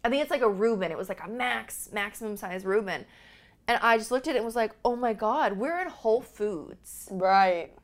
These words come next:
Speaker 1: "And this is what you have to offer people." And I said, "Is there anything vegan that's prepared?"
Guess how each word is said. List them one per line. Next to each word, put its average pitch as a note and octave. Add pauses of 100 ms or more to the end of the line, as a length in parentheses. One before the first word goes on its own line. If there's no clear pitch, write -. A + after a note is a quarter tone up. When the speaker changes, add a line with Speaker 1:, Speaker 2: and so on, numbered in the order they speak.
(100)
Speaker 1:
"And G3+
this E4+
is G#3+
what G#3
you A3+
have G#3+
to -
offer -
people." F#3
And A#3+
I C4
said, B3+
"Is A#3+
there B3
anything C#4+
vegan A#3
that's F3+
prepared?" -